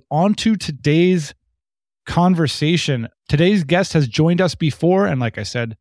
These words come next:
someone who really, his business approach and thinking resonates with mine quite a bit. And so I get a lot out of hearing from him. He's the founder of video husky dot com.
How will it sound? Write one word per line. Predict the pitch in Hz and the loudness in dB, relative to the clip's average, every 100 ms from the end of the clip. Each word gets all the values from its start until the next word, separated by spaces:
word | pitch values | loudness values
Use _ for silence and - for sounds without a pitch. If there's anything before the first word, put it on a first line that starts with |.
| _ - | _ -6
someone | - 143 139 | 0 2 4
who | 110 131 123 120 _ _ _ _ - | 4 2 0 -4 _ _ _ _ -4
really, | 117 156 180 175 - _ _ _ - | 2 2 4 0 -4 _ _ _ -8
his | - 185 | 0 0
business | 131 151 156 - - _ _ | 2 0 0 -2 -14 _ _
approach | - - 131 147 139 | -12 -2 0 0 0
and | 113 | -2
thinking | 120 110 139 107 | -4 -4 -4 -4
resonates | 107 107 117 117 - - - _ _ _ _ _ _ | -4 -4 -4 -6 -10 -14 -16 _ _ _ _ _ _
with | 101 - | -8 -4
mine | 110 104 110 | -4 -2 -4
quite | - 104 | -4 -6
a | 95 | -2
bit. | 139 | -2
And | 160 | -2
so | - 127 | -2 -2
I | |
get | 107 127 - - | -2 -8 -12 -8
a | |
lot | 107 107 113 - | -4 -2 -4 -6
out | 107 98 | -8 -8
of | 98 92 - _ | -8 -10 -14 _
hearing | - 123 101 | -6 -6 -4
from | 92 90 | -10 -12
him. | 82 85 85 _ _ _ | -10 -10 -12 _ _ _
He's | 98 160 135 | -4 -2 0
the | 135 | 0
founder | 143 143 147 | 2 2 2
of | 151 120 | 0 -2
video | 101 131 147 143 131 | -2 0 2 2 0
husky | - 131 - 143 131 | -2 -4 -4 -6 -4
dot | 110 90 - | -4 -6 -8
com. | - 120 143 165 | -2 0 0 -2